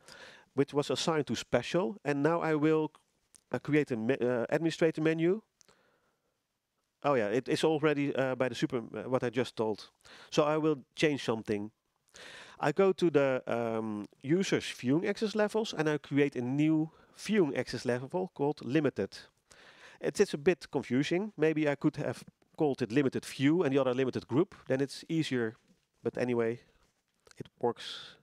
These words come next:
So I changed,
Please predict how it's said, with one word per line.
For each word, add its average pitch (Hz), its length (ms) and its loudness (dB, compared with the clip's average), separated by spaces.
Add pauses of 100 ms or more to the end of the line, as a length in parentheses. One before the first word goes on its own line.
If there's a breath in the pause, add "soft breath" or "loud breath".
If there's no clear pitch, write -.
(1200 loud breath)
So 165 400 2 (260)
I 143 80 2
changed, - 500 -2